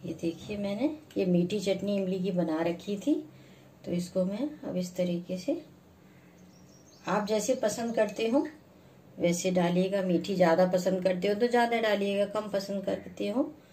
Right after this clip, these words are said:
तो कम डालिएगा। ये मैंने मीठी इमली की चटनी बना रखी थी और ये मैंने धनिया की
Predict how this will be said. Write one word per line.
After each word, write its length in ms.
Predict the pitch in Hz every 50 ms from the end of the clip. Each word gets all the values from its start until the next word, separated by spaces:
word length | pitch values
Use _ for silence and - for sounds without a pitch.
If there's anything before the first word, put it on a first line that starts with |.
| - - - - - - -
तो 80 | 196 185
कम 240 | - 175 170 175 175
डालिएगा। 560 | 170 160 156 156 160 170 175 180 202 254 311 302 - - - -
ये 80 | 180 175
मैंने 280 | 175 175 170 175 180 180
मीठी 460 | 180 175 175 175 - - 269 277 294 285 - - - - - - - -
इमली 300 | - 180 180 175 185 185
की 100 | 180 196
चटनी 340 | 185 185 185 180 180 190 196
बना 260 | 180 190 185 196 190 190
रखी 320 | 190 180 - - 208 202 202
थी 180 | - 254 294 330 - - - - - - - - - - - -
और 220 | - 180 180 180
ये 220 | 180 170 190 208 202
मैंने 320 | 196 202 196 202 226 240 233
धनिया 340 | 208 214 202 190 190 190 185 185
की 180 | - 269 294